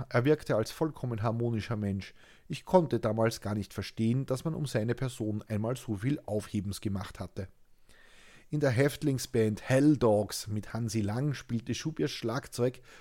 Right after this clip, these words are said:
als man gemeinsam durch die Haftanstalten tourte. Und er erlernte den Beruf eines Buchbinders. Jedenfalls ging Schubirsch neunzehnhundertzweiundachtzig vorzeitig frei. Nie wieder sollte er negativ mit der Justiz in Berührung kommen.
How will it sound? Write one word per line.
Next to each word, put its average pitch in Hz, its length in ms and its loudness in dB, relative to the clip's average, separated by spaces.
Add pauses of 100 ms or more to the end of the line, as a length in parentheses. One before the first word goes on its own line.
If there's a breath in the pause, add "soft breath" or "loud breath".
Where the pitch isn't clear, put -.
(120 loud breath)
als 131 200 0
man 156 140 -2
gemeinsam 120 480 0
durch 127 140 -10
die 165 200 -6
Haftanstalten - 840 -6
tourte. 110 480 -4 (540 loud breath)
Und 156 380 2
er 139 120 0
erlernte 127 440 2
den 135 180 0
Beruf 120 360 0
eines 127 260 -4
Buchbinders. 110 840 -2 (580 soft breath)
Jedenfalls 123 600 0
ging 160 180 -4
Schubirsch 127 520 -2
neunzehnhundertzweiundachtzig 104 1300 -4
vorzeitig 101 560 -6
frei. 101 380 -8 (560 soft breath)
Nie 151 180 2
wieder 117 380 4
sollte 117 320 0
er 113 100 2
negativ 117 640 -2
mit 151 120 -6
der 151 80 -2
Justiz 127 480 -4
in 123 80 -6
Berührung 123 440 2
kommen. 95 420 -6